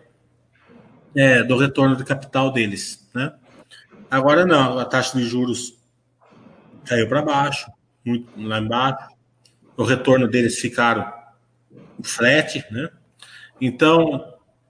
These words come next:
todo o capital terceiro que eles pegam, eles pegam aí hoje a C D I mais um por cento e a taxa,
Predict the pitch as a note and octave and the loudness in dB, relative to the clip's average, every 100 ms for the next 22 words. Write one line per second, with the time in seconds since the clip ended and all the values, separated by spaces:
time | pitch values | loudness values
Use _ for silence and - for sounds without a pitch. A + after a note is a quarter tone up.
0 | _ G3 G3+ G#3 - E3+ D#3+ D#3+ C#3 C#3 | _ 0 2 0 2 2 4 2 0 -2
1 | C3 D3+ D#3 - D3+ D3+ C3+ - C3+ C3 | 0 -2 -2 0 2 2 0 -2 0 2
2 | C3 B2 A#2+ A#2 A#2+ A2+ G#2+ G2+ - _ | 2 -2 -2 -2 -4 -4 -6 -8 -12 _
3 | _ - B2 A#2+ A#2+ A#2+ B2 A#2 C3 D3 | _ -4 -2 0 0 0 0 -2 -4 -2
4 | C#3+ - C#3+ C#3+ C3 A2 A2 B2 A2 - | -2 -2 -4 -2 -4 -4 -2 -2 -2 -6